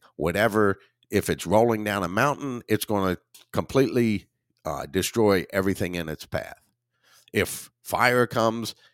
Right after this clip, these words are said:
it's not going to be able to penetrate the walls. If a flood comes, it's going to be locked in, sealed from the outside, so the waters can't get in.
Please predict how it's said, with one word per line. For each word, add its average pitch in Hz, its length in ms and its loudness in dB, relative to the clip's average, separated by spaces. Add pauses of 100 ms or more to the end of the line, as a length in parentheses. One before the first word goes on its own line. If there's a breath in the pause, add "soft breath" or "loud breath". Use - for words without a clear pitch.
(280 soft breath)
it's 95 160 -4
not 98 220 0
going 98 200 -4
to 87 60 -6
be 87 180 -4
able 85 160 -2
to 82 60 -4
penetrate 82 580 -2
the 76 80 -6
walls. - 540 -6
If - 120 -6
a 71 80 -8
flood 107 380 0
comes, 110 440 0 (400 soft breath)
it's 90 160 -4
going 90 280 0
to 87 60 -2
be 82 420 -4 (220)
locked 107 360 -2
in, 98 200 0
sealed 107 360 0
from 98 140 -4
the 92 140 -4
outside, 85 540 -2
so - 120 -4
the 78 100 -2
waters 78 380 -2
can't 65 260 -10
get 67 140 -10
in. - 200 -14